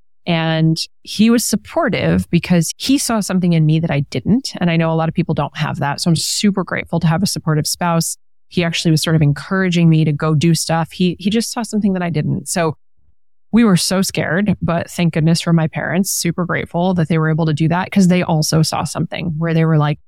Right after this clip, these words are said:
"This is a good investment. We can see that this is gonna, this is gonna pay off in the end." And that was twenty twelve. And eight years later, I wrote a check to my dad to help him retire at seventy something years old. So it certainly did, you know,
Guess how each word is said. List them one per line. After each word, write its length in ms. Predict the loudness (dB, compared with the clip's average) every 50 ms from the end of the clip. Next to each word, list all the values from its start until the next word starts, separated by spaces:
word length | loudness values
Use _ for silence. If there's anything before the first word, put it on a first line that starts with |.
| _ -6
"This 160 | -4 -4 -2
is 100 | 0 0 2
a 40 |
good 140 | 2 2 4
investment. 540 | 4 2 2 0 -2 -4 -2 -2 -2 0 0
We 120 | 0 -2
can 160 | 2 2 0 2
see 160 | 2 0 0
that 140 | 0 -2 -2
this 180 | -4 -4 -2
is 100 | -4 -4
gonna, 340 | -2 -2 0 0 0 -2 -4 -2
this 180 | 0 0 2 2
is 120 | 0 0
gonna 180 | 0 0 -2 -2
pay 260 | -4 -2 0 0 2
off 280 | 2 0 0 -2 0 2
in 80 | 2 2
the 140 | 2 0
end." 340 | -2 -2 -2 -2 -4 -4 -8 -14 _ _ _ _ _ _ -4
And 160 | -2 0 0
that 80 | 0 -2
was 120 | -2 -4
twenty 280 | -4 -4 -2 -2 -2 -2
twelve. 540 | -2 -4 -4 -2 -2 0 0 -2 -2 -2 -4
And 360 | -4 -4 -2 -2 -2 -2 -4 -6 _ _ _ _ _ _ _ _ 0
eight 240 | 2 2 2 2
years 380 | 2 2 2 4 2 2 2 4
later, 500 | 2 2 2 2 0 0 0 -2 -2 -4 -4
I 560 | -4 -2 -2 -2 0 0 0 0 -2 -2 -4 -4 -4
wrote 200 | -4 -2 -2 -4
a 40 |
check 220 | -4 -4 -8 -8 -2
to 80 | -2
my 100 | 0 2
dad 240 | 2 2 0 0 0
to 60 | 0
help 200 | 0 -2 -2 -2
him 120 | -4 -4 -2
retire 440 | -2 -2 -2 -2 -2 0 0 0 0
at 160 | -2 -2 -4
seventy 480 | -6 -6 -4 -2 -2 -2 0 -2 -2
something 340 | -4 -4 -6 -4 -2 0 0
years 200 | 2 2 2 2
old. 260 | 0 0 0 0 0 0
So 340 | 0 0 0 2 0 -2 -4 _ _ _ _ _ _
it 140 | -4 -4 -2
certainly 400 | 0 -2 -2 2 2 4 6 6
did, 320 | 4 4 2 2 0 0 2
you 80 | 0 2
know, 220 | 2 0 -2